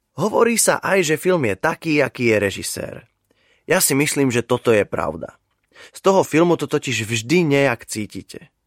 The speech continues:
A keďže rovnaké veci a ľudia sa priťahujú, tak si sadli aj členovia štábu a vytvorili skvelý tím, ktorý podal perfektný výkon.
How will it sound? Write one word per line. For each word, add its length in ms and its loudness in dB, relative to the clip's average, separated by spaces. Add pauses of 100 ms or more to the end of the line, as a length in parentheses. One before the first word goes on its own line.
(600)
A 80 -2
keďže 380 2
rovnaké 500 0
veci 500 -2 (220)
a 80 -6
ľudia 320 2
sa 240 -4
priťahujú, 720 0 (720)
tak 180 0
si 80 2
sadli 240 4
aj 160 4
členovia 480 2
štábu 640 0
a 320 -8
vytvorili 400 2
skvelý 560 2
tím, 320 -2
ktorý 240 0
podal 320 2
perfektný 640 0
výkon. 480 -10